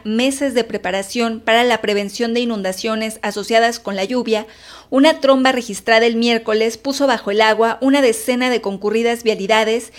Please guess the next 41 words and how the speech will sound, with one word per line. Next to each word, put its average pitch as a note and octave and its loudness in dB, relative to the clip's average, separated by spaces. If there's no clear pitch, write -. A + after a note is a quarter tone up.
y C#4+ -2
mayor A#3+ 2
número A#3+ 2
de G#3+ 0
colonias A3 -2
en G#3 -6
toda G#3 2
la F#3+ -2
ciudad, F#3 -4
llevando A#3+ 2
al C4 2
alcalde A3+ 0
a B3+ 2
llamar A#3+ 2
a A#3+ 0
la A3+ 0
población G3 -4
a A3 -2
no A3+ -4
salir A3+ -2
de G#3+ -2
sus G3+ -12
casas. F#3 -6
"Nosotros B3 2
nos B3+ -4
preparamos A#3 0
desde A3 0
hace A3+ -2
meses B3+ -4
atrás A3 -2
con A3+ -4
el G3+ -4
dragado G3+ -2
de A3 -4
los F#3 -6
ríos A#3 -2
y C4 -2
el C4 -2
desasolve A3+ -2
de G#3+ -2
drenajes A3 -4